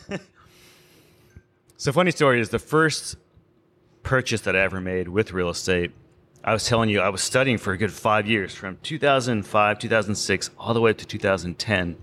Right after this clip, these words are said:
I was doing all the research. I was making sure my numbers looked great. I was looking at the cash flow. I was looking at the appreciation potential. I was looking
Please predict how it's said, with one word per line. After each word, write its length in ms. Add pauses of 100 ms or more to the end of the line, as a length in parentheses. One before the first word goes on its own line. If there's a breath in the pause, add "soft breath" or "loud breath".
(580 loud breath)
I 100
was 140
doing 260
all 200
the 100
research. 400
I 120
was 120
making 240
sure 180
my 120
numbers 360
looked 160
great. 360 (400)
I 100
was 160
looking 320
at 140
the 80
cash 400
flow. 160
I 40
was 180
looking 200
at 180
the 100 (160)
appreciation 680
potential. 560 (500 loud breath)
I 100
was 180
looking 260